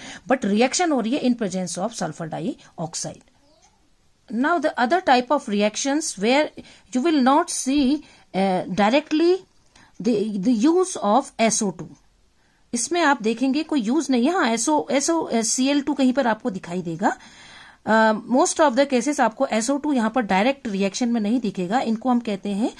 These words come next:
प्रेसिपिटेशन रिएक्शन। प्रेसिपिटेशन रिएक्शन में लेकिन आप देखेंगे जो पॉजिटिव स्पीशीज है कहीं पर वो आपको दिखाई देगी। जैसे आपको, अ, कहाँ पर दिखाई दी थी प्रेसिपिटेशन, जब आपने अमोनियम का पढ़ा था तो वहां पर भी आपने देखा था एनएच फ़ोर प्लस के सॉल्ट्स यूज हो रहे थे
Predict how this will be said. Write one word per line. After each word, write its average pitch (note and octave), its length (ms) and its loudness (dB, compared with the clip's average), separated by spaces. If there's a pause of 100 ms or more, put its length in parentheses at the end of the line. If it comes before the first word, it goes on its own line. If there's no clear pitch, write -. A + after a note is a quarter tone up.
(220)
प्रेसिपिटेशन A3+ 720 0
रिएक्शन। F3 440 -6 (240)
प्रेसिपिटेशन D#4 720 0
रिएक्शन C4 380 -2
में D#4+ 120 -2
लेकिन C4 240 -2
आप C4 140 0
देखेंगे A#3 320 -2
जो E4 100 -4
पॉजिटिव C#4+ 600 -2 (360)
स्पीशीज C#4 540 0
है E3 160 -2 (480)
कहीं D#4+ 240 0
पर A#3+ 180 2
वो A3+ 120 -2
आपको G#3+ 280 -2
दिखाई F#3+ 300 -4
देगी। B3+ 360 -2
जैसे G#3 320 -2
आपको, G#3+ 340 -2
अ, A#4 100 -4 (600)
कहाँ A3 260 -2
पर B3+ 140 0
दिखाई G3+ 280 -2
दी F#3+ 180 -6
थी D4 60 -2
प्रेसिपिटेशन, A#3 800 -4
जब G#3 180 -6 (320)
आपने G3 260 0
अमोनियम A3+ 400 0
का C4 140 -2
पढ़ा F#3+ 220 -2
था C4 140 -4
तो C4+ 100 -6
वहां G3+ 240 -6
पर C4 140 -6
भी A#3 100 -4
आपने G3+ 260 -4
देखा F3+ 220 -8
था D4 100 -6
एनएच A3+ 420 -4
फ़ोर A#3+ 360 -2
प्लस A#3 380 -2
के B3+ 180 -4
सॉल्ट्स A3 500 -4
यूज G3 380 -6
हो F3 120 -6
रहे E3 180 -8
थे B3+ 220 -4